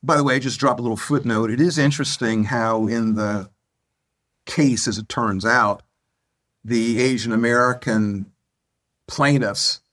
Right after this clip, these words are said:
are reduced to virtual invisibility. There's not much talk about the Asian American, you know, about Asian Americans actually in the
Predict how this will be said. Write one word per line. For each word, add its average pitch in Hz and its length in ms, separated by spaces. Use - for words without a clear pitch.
are 117 140
reduced 120 520
to 120 80
virtual 120 420
invisibility. 117 960
There's 113 180
not 139 200
much 123 280
talk 139 500
about 113 360
the 113 160
Asian 117 260
American, 107 640
you 131 120
know, 98 80
about 117 280
Asian 139 300
Americans 120 680
actually 110 420
in 98 100
the 98 140